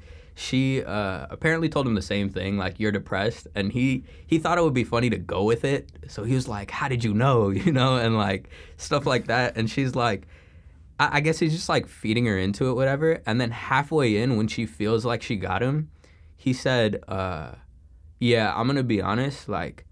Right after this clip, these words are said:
I just, I just circled random answers on this entire test." Like, he told her straight up. And then she was like, she literally told him, "It's okay because the way that the test is designed,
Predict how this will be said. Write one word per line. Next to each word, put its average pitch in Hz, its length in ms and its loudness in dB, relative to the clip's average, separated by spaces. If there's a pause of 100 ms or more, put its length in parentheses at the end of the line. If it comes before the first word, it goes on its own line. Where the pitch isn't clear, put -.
(440)
I 107 80 0
just, 117 240 -4 (100)
I 117 60 6
just 123 160 2
circled 117 320 2
random 95 320 0
answers 85 480 -8 (160)
on 104 100 0
this 98 140 -2
entire 98 380 -2
test." 67 360 -6
Like, - 140 -10
he 113 60 -2
told 107 260 -2
her 95 100 -2
straight 98 320 -2
up. 95 200 -2 (640)
And 110 140 4
then 123 120 4
she 131 180 0
was 139 220 2
like, 113 380 0 (100)
she - 200 2
literally 180 480 4
told 147 300 2
him, 185 300 2 (160)
"It's 131 200 0
okay 127 380 4
because 117 420 2
the 98 120 2
way 104 240 4
that 127 160 -2
the 101 80 -2
test - 380 -6
is 107 120 -2
designed, 104 720 -2